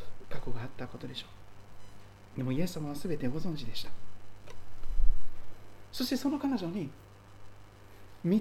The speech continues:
の実を結ぶことができる聖霊なる神様のことを紹介してくださったんです。イエス様のもとに来て、イエス様から飲む。イエス様が与える水を飲む人は、その人の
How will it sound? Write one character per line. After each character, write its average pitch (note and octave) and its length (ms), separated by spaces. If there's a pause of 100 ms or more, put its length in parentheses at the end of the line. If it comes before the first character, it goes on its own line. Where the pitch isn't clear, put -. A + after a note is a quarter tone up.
(140)
の C#4+ 300
実 C4+ 220
を C4+ 180 (760)
結 F#3+ 320
ぶ B3 120
こ A#3+ 140
と A#3+ 80
が G3 100
で F#3 120
き A#3 120
る F#3 160 (840)
聖 D4+ 400
霊 C#4+ 220
な C#4 100
る A#3+ 100
神 A#3 220
様 G#3 220
の G#3 80
こ G3+ 100
と - 80
を F#3+ 140
紹 G3 180
介 G3 180
し F#3+ 40
て - 80
く F#3+ 80
だ F#3 80
さ - 100
っ - 100
た - 60
ん - 80
で - 80
す。 - 80 (1700)
イ A#3 100
エ D#4 80
ス - 60
様 A#3+ 180
の G#3 80
も F#3+ 140
と B3+ 100
に G#3 100
来 - 100
て、 G#3+ 280 (320)
イ F#3+ 100
エ D4+ 60
ス D4 120
様 G#3+ 200
か A3+ 100
ら F3+ 120
飲 A2+ 60
む。 G3+ 200 (800)
イ G3 120
エ C#4+ 60
ス C#4+ 60
様 A#3+ 180
が G#3+ 120
与 A3 200
え A3+ 40
る A3 100
水 A3 180
を G#3 120
飲 A3 100
む F#3 100
人 F#3+ 200
は、 F#3+ 180 (720)
そ - 160
の C#4+ 120
人 A#3 180
の E3 200